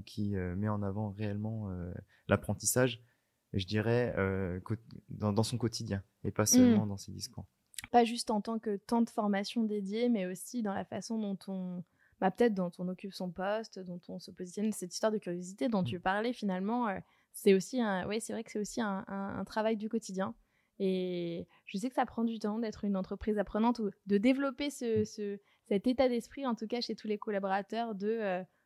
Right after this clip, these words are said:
Speaker 2: au-delà du moment de formation, euh, euh, je me demande ce dont j'ai besoin, je me demande comment je peux évoluer, je me demande, euh, euh, comment je fais partie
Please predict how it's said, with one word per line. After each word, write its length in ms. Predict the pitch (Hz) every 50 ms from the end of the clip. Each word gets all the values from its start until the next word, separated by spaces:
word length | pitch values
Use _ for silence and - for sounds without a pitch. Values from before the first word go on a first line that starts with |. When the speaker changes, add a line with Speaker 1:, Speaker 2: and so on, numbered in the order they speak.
| _ _ -
Speaker 2:
au-delà 280 | 202 190 202 208 220
du 140 | 220 202 208
moment 260 | 202 196 196 208 214 220
de 60 | 214
formation, 680 | - 208 190 190 190 185 - - 220 220 220 220 220
euh, 280 | 214 190 180 175 175 165 175 - _ _ _ _ _ 196
euh, 400 | 180 175 170 170 165 165 170 180 - - - - -
je 120 | 196 185 196
me 80 | 196
demande 240 | 202 196 202 214 220
ce 100 | 220 -
dont 160 | 202 190 190 185
j'ai 140 | 185 190
besoin, 320 | 180 180 190 214 226 220 226
je 80 | 208
me 60 | 208 196
demande 280 | 190 185 190 202 196
comment 200 | 190 - 196 190 190
je 80 | -
peux 120 | - - 190
évoluer, 400 | 180 175 180 180 196 208 214 214
je 80 | 196
me 80 | 190 190
demande, 300 | 185 190 196 202 208 190
euh, 200 | 185 180 175 180 175 - - - - - _ -
euh, 220 | - 175 170 170 175 - _ _ _
comment 300 | - - 247 247 254 269
je 80 | 254 -
fais 80 | - 240
partie 340 | 226 220 202 - - 220